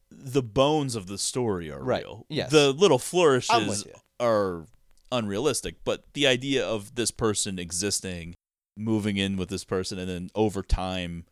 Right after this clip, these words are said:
Speaker 1: revealing themselves to be this crazy person,
Speaker 2: Yeah.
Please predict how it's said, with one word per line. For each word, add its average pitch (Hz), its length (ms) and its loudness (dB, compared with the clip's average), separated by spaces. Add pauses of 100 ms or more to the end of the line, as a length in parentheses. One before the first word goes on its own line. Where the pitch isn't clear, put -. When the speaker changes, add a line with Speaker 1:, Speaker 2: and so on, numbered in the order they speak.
(160)
Speaker 1:
revealing 95 420 -4
themselves 90 400 -4
to 87 100 -10
be 87 120 -8
this 85 200 -8
crazy 85 640 -8 (160)
person, 85 640 -4 (100)
Speaker 2:
Yeah. 117 260 -2